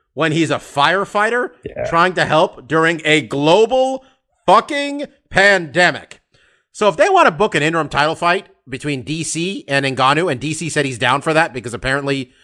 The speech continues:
Speaker 1: I don't know, I guess he's not retiring anymore. D C is just out trying to get hit in the head by giant dudes. Um, okay.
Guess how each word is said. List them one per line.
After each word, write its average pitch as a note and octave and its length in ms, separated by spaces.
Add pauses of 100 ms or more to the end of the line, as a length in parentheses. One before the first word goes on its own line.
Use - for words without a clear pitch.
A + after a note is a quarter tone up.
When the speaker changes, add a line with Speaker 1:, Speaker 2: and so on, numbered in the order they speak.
(680)
Speaker 1:
I C3 140
don't C3+ 100
know, B2 80
I B2 40
guess - 140
he's B2 140
not C#3 160
retiring A#2 480
anymore. A#2+ 320
D A#2+ 140
C C3 160
is A2 60
just A#2 140
out A#2+ 140
trying B2+ 140
to A#2 60
get G#2 140
hit C#3 100
in A2+ 60
the G#2 80
head B2+ 280 (400)
by G#2+ 160
giant A2+ 520
dudes. C3+ 400 (400)
Um, D3+ 560
okay. F3 440